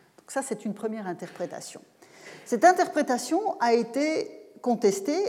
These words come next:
ra-, assez rapidement, vous voyez, quatre-vingt-seize, euh, a été contestée assez rapidement par Kevin Clinton dans un article qui se penchait sur le statut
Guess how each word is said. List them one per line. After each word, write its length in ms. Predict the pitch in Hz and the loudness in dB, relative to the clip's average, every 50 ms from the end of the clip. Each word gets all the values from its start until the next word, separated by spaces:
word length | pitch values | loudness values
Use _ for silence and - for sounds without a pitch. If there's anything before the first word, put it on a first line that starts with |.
| - - - | 0 0 0
ra-, 240 | - - 233 - | 2 2 0 0
assez 220 | - - - 254 233 | 0 -4 -2 -2 -2
rapidement, 580 | 220 202 - 196 185 156 175 180 190 247 311 - - - - | -2 -4 -6 -8 -8 -6 -6 -4 -4 -4 -6 -8 -14 -20 -14
vous 60 | 180 | -12
voyez, 400 | 165 160 160 170 202 240 254 240 202 180 170 156 151 165 - - - 262 285 - - - - 320 - - _ _ 214 208 208 - 160 - - - - | -10 -8 -8 -8 -8 -10 -10 -10 -10 -8 -8 -8 -10 -10 -12 -12 -12 -12 -12 -12 -16 -18 -18 -20 -20 -20 _ _ -20 -20 -18 -16 -14 -14 -14 -14 -16
quatre-vingt-seize, 800 | 160 - - - - - 160 - - 233 277 311 - 180 160 - - - - - - - - _ - 196 | -16 -16 -14 -12 -10 -10 -8 -6 -6 -6 -6 -6 -6 -8 -8 -8 -10 -16 -20 -20 -20 -20 -20 _ -2 0
euh, 160 | 196 190 190 196 | 0 0 2 4
a 120 | 220 233 | 6 6
été 220 | 226 233 233 247 240 | 6 6 6 2 0
contestée 500 | 240 226 202 - 196 196 - - 220 208 | 0 -2 -4 -4 -6 -6 -2 0 0 0
assez 240 | 190 - - 147 139 | 0 0 -2 -4 -4
rapidement 800 | - 185 - - 180 170 151 180 190 214 247 285 311 339 - - - | -4 -6 -8 -10 -10 -8 -6 -4 -4 -4 -2 -2 -4 -4 -6 -2 0
par 260 | 220 214 208 - - | 0 0 0 -2 -6
Kevin 340 | - 190 156 175 165 170 165 | -6 -6 -4 -4 -4 -4 -6
Clinton 680 | - - 240 262 302 311 - 349 349 359 370 370 339 240 | -6 -4 -2 0 0 0 0 -2 -2 0 0 0 -2 -4
dans 240 | 208 196 196 170 185 | -4 -6 -6 -6 -4
un 120 | 180 175 | -4 -4
article 760 | 165 - - - - - 269 294 285 - - 294 294 - - - - - | -6 -6 -10 -12 -6 -6 -6 -4 -6 -6 -6 -6 -6 -6 -8 -14 -14 -6
qui 260 | - 226 240 247 226 | -4 -2 -2 -2 -2
se 140 | - - 233 | -4 -4 -4
penchait 560 | - - 180 180 - - 220 233 285 - - | -4 -4 -6 -8 -4 -2 -2 -2 -2 -2 -6
sur 240 | - - 254 240 226 | -10 -6 -4 -2 -2
le 80 | 202 | -2
statut 520 | - - 175 160 - - - 247 285 311 | -2 -4 -8 -10 -10 -8 -8 -6 -6 -6